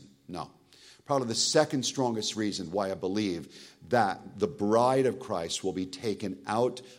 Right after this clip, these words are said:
of this world, that Jesus will come back, and we're gonna meet him in the air. He's going to take us out of Revelation three ten. "I will take you out of the tribulation that's coming upon the entire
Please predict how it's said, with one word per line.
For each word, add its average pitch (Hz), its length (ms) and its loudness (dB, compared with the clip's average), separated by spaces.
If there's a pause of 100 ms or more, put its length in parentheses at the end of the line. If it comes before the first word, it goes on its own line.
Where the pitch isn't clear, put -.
(120)
of 98 160 -2
this 87 280 -4
world, 85 320 -4
that 90 120 -8
Jesus 120 500 -2
will 123 120 -2
come 104 240 -4
back, 85 360 -4 (380)
and 87 220 -6
we're 131 180 10
gonna 131 180 2
meet 107 240 -2
him 95 200 -6
in 92 80 -6
the 92 200 -6
air. 95 240 -4
He's 87 220 -10
going 98 220 -4
to 87 80 -10
take 107 340 -4
us - 160 -4 (160)
out 123 280 4
of 90 260 -4
Revelation 110 500 0
three 104 260 -4
ten. 95 380 -6 (220)
"I 104 100 0
will 101 140 0
take 107 280 -2
you 104 200 -2 (100)
out 127 240 6
of 135 100 6
the 113 80 0
tribulation 98 720 -2
that's 87 160 -6
coming 101 320 -4
upon 101 320 -6
the 90 120 -4
entire 90 420 -6